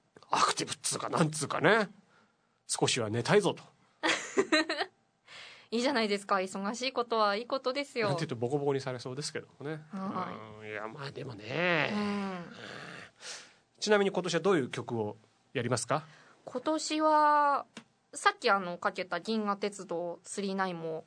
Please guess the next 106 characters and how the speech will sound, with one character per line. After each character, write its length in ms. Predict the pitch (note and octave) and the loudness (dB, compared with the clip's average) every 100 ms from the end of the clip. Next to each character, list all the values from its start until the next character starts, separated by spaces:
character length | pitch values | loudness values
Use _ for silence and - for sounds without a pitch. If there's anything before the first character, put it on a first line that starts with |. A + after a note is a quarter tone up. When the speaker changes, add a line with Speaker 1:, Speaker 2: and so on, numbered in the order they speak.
| - | -6
Speaker 2:
こ 120 | A3 | 0
の 80 | G#3 | 2
間 200 | G3 F#3 | 2 2
や 140 | F#3+ | 2
り 140 | F#3+ G3 | 0 -2
ま 160 | G3 | -4
し 80 | G3+ | -4
た 100 | F3+ | -6
し。 180 | - E3 | -2 4
Speaker 1:
あ、 60 | B3+ | 6
や 100 | B3 | 8
り 60 | |
ま 100 | C4 | 6
し 20 | - | 6
た 80 | |
か？ 120 | D#3+ F#4 | 4 4
Speaker 2:
多 40 | |
分 180 | C#4 A#3 | 4 4
ま 140 | F#3 | 2
た 140 | F3+ G#3 | 4 4
や 120 | G3+ | 2
り 120 | F#3+ | 0
ま 180 | G3 G3 | -4 -4
す。 220 | - - _ | -8 -10 _
Speaker 1:
あ、 140 | - - | 6 6
そ 120 | G#3+ | 4
う 20 | |
で 60 | - | 0
す 100 | - | -10
か。 100 | - | 0
Speaker 2:
は 460 | A3 A3+ G#3 F3 | 4 6 4 2
い。 100 | D3+ - _ _ _ | -2 -16 _ _ _
Speaker 1:
や 60 | G#3 | 4
っ 20 | |
ぱ 80 | F3+ | 6
り 60 | |
花 180 | G3 G#3+ | 8 8
巻 220 | F3 C#3+ | 6 4
に 100 | B2 | 0
ち 160 | - D#3+ | 2 6
な 100 | D#3+ | 6
ん 60 | B2 | 4
で 80 | |
と 100 | A#2 | -4
い 20 | A#2 | -8
う 40 | |
こ 80 | A#2+ | -6
と 100 | A2+ | -6
な 60 | |
ん 40 | G2+ | -6
で 60 | |
す 60 | - | 4
か？ 60 | F#3+ | 6
Speaker 2:
そ 40 | |
う 20 | |
で 100 | D4+ | 6
す 80 | G#3+ | 2
ね、 180 | G#3+ A3 | 0 0
ち 140 | A#3+ | 0
な 180 | A#3+ A#3+ | 2 2
ん 100 | A3 | 2
で。 280 | F#3 E3 - _ | 0 0 -4 _
Speaker 1:
な 140 | E3 D#3+ | 0 2
る 60 | |
ほ 100 | B2+ | 0
ど 80 | C3 | 0
ね。 200 | F3+ D#3 - A3 | 2 2 -2 0
Speaker 2:
あ 120 | A3 | 0
の、 160 | G#3+ | 2
宮 240 | A3 D4 E4+ | 0 2 4
沢 240 | F4 F4+ | 6 6
賢 240 | F4+ A4 G#4 | 4 0 0
治 140 | C4 | 0
の 120 | G3 | -2
イ 100 | F#3 | -2
ベ 160 | G3 G3 | -2 -2
ン 60 | G3 | -2
ト 100 | F#3+ | 2
が 300 | F3+ F3 - | 2 2 0
あ 60 | G3+ | -4
っ 80 | |
た 120 | G3 F3+ | -2 -4
ん 80 | |
で 60 | E3+ | -6
す 120 | E3 | -10
よ。 140 | E3 - G#3+ | -10 2 6
Speaker 1:
は 160 | D#3+ | 6
い。 60 | - - _ | 4 -12 _
Speaker 2:
う 40 | G#3 | -4
ん、 160 | F#3+ | 0
な 100 | B3+ | 0
の 140 | D#4+ A#3+ | 0 0
で 100 | G3 | 0
や 100 | F#3 | 2
っ 40 | |
ぱ 100 | A3 | 2
り 180 | G3 - - | 2 -2 -10
銀 180 | F#3 F#3 | -8 -2
河 140 | F3+ | -2
鉄 220 | F#3 F#3+ | -2 -4
道 140 | F3+ F3+ | -4 -4
つ 140 | G3 | -2
な 140 | F#3+ F3+ | -4 -2
が 100 | F3 | -6
り 140 | E3+ | -4
で 420 | F#3 A3+ A#3 G3+ | 0 2 2 0